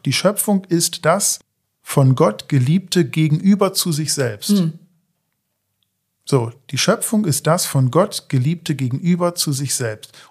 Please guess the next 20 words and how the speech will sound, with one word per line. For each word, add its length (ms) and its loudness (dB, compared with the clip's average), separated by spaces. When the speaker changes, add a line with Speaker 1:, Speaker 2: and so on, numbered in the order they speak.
Speaker 1:
Und 160 -2
mit 180 -4
dem 360 2
geht 260 0
er 460 -2
gut 320 0
um 340 -2
und 220 2
will 140 -2
auch, 640 -2
dass 180 2
die 100 0
Schöpfung 400 -2
mit 120 -4
sich 160 -6
selbst 280 -6
gut 160 -8
umgeht. 440 -16
Auf 260 0
ihn 300 4